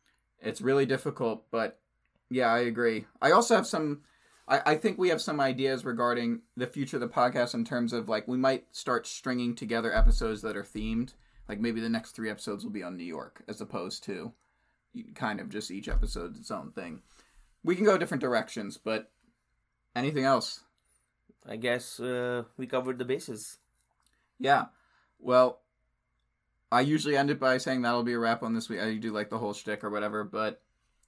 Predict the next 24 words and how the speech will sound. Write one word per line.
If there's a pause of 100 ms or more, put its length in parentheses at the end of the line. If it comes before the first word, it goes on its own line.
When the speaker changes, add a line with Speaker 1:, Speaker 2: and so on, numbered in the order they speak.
(560)
Speaker 1:
I
don't
wanna
do
that
this
time. (160)
Speaker 2:
Sure.
Speaker 1:
Just (1120)
anyone
who's
listening, (480)
we
really
appreciate
your
support. (960)
And (960)
the
biggest
favor
you
could
do